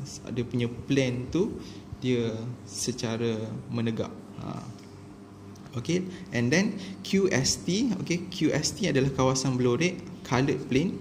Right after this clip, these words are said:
Okey, dia kata kat sini yang colored plane. Okey, yang berlorek, yang saya lorekkan ni adalah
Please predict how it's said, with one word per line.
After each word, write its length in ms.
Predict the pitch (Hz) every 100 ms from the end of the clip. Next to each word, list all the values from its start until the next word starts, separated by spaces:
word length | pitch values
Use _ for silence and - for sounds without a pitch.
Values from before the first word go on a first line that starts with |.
| 131
Okey, 160 | - 147
dia 80 | 127
kata 320 | - - -
kat 20 |
sini 300 | - 147 156
yang 160 | 127 139
colored 400 | - 117 151 170 - -
plane. 160 | 120 101 - - - - 127
Okey, 240 | 147 156
yang 160 | 135 123
berlorek, 320 | 127 139 160 131
yang 80 |
saya 240 | 127 135 135
lorekkan 480 | 131 135 139 156 170
ni 80 |
adalah 260 | 131 135 185